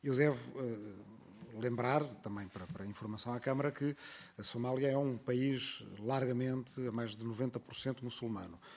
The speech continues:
Os refugiados cristãos de que aqui estamos a falar, eh, são cerca de cinco mil no mundo todo agora. Estima-se que haja talvez, eh, mil e quinhentos na Somália, dos quais trinta são católicos. Não sei se Portugal não tem espaço nem sequer para esses.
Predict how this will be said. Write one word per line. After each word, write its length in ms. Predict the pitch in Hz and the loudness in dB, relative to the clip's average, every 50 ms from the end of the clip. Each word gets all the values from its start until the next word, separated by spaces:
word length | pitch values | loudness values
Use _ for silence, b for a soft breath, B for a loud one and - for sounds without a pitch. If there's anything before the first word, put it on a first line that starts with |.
| b b b b b b | b b b b b b
Os 180 | 123 123 117 - | -4 -2 -2 -4
refugiados 540 | - - - 131 120 113 135 143 131 107 | -4 -4 -4 -2 0 2 2 2 2 0
cristãos 380 | - - 127 120 - 143 123 110 | -2 -2 -4 -2 0 0 0 0
de 60 | 98 | -2
que 100 | - - | -6 -8
aqui 140 | 110 - - | -8 -6 -6
estamos 300 | - - 135 120 120 113 | -6 -4 -4 -4 -4 -6
a 40 | 127 | -6
falar, 500 | - - 139 127 127 131 135 139 147 - b b b b b b b b b | -4 -2 0 2 2 2 0 -2 -4 -8 b b b b b b b b b
eh, 460 | - 139 139 135 135 131 135 135 127 127 - - - | 2 4 6 6 6 6 4 2 -2 -4 -8 -10 -8
são 220 | - - - 127 120 | -6 -4 -2 -2 0
cerca 240 | - 143 - - | 0 0 0 0
de 60 | 127 - | 2 2
cinco 360 | - - 165 151 143 - 143 | 2 4 4 2 2 2 4
mil 260 | 147 147 147 143 135 | 6 6 8 6 6
no 120 | 131 135 | 4 4
mundo 260 | 135 135 135 135 131 - | 2 2 2 0 0 0
todo 360 | - 131 131 131 123 123 135 | 2 4 4 6 6 6 4
agora. 580 | 135 120 139 147 151 151 156 151 151 151 135 123 117 113 117 - _ _ - - 131 120 107 107 110 | 4 6 8 8 8 8 6 4 2 2 0 -4 -6 -10 -14 -18 _ _ -18 -16 -16 -14 -14 -10 -8
Estima-se 500 | 110 - - 147 135 131 127 120 - - | -6 0 2 4 4 6 4 2 0 0
que 120 | - 139 | 0 0
haja 200 | 127 123 113 117 | 0 0 -2 -4
talvez, 460 | - 117 110 104 123 113 104 98 - b b b b b b b b b - | -6 -6 -4 -4 -4 -4 -4 -6 -8 b b b b b b b b b -4
eh, 420 | 123 120 120 117 113 110 107 110 113 | -2 -2 -2 -2 -4 -6 -6 -4 0
mil 240 | 127 127 131 123 | 2 4 4 4
e 40 | 127 | 4
quinhentos 680 | 117 - 127 127 127 123 123 120 117 - 117 110 104 | 4 2 4 4 4 4 4 0 -2 -4 -6 -4 -2
na 80 | 117 120 | -2 -2
Somália, 580 | - - 131 127 131 131 131 135 139 139 139 135 | 0 0 2 2 4 4 4 4 2 2 2 0
dos 220 | 120 - 131 - | -2 -4 -6 -2
quais 240 | - 143 135 127 - | 0 0 0 0 0
trinta 340 | - - 127 135 127 139 127 | 0 0 0 2 2 0 -2
são 140 | - 139 | -4 -4
católicos. 560 | 131 - 147 - 135 117 113 107 - - - - b b b b b b b b | -4 -2 2 4 4 4 2 0 -4 -8 -14 -14 b b b b b b b b
Não 60 | - 104 | -6 -4
sei 140 | - 113 | -2 -2
se 80 | 110 - | -2 -4
Portugal 300 | - - - 117 123 120 | -4 -4 -2 0 2 2
não 100 | 117 120 | 2 0
tem 100 | - 127 | 0 -2
espaço 540 | 120 - - 123 120 123 - - - - 123 | -4 -2 -2 -2 -2 -2 -2 -4 -6 -6 -4
nem 160 | 117 127 131 | -2 0 0
sequer 200 | 123 - - 131 | 0 0 0 -2
para 160 | 117 - 139 143 | 0 0 0 0
esses. 260 | 123 - - - | 0 0 -4 -6